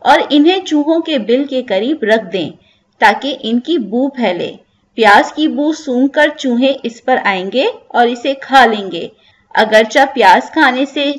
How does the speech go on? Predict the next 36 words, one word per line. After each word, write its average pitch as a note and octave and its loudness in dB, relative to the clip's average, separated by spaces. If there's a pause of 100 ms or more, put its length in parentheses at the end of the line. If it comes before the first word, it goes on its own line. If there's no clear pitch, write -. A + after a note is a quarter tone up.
(100)
चूहे D#4+ -2
फौरी B3+ 0
तौर D#4 2
पर D#4+ -2
तो E4 -4
नहीं B3+ 0
मरेंगे, B3 -2 (360)
लेकिन C4 2
वो E4 0
तेजी B3 0
से F4 -8
कमजोर A3 -2
पड़कर A#3 -4 (220)
खुद G4+ -2
ब - 2
खुद D4 -6 (200)
एक D4+ 0
से C4+ -6
दो A#3+ 2
दिन A3+ -6
में D#4+ -2
जरूर G#3 -2
मर F#3+ -6
जाएंगे। - -8 (440)
फर्श C#4+ 4 (200)
और E4+ 2 (100)
टाइलों B3 2
की E4+ -8
सफाई A#3+ -2
के G#3 -10
अलावा G3+ 0 (180)
ब्लीचिंग C#4 -4
के D4 0
तौर G3+ -4
पर G3 -6
भी A3 -6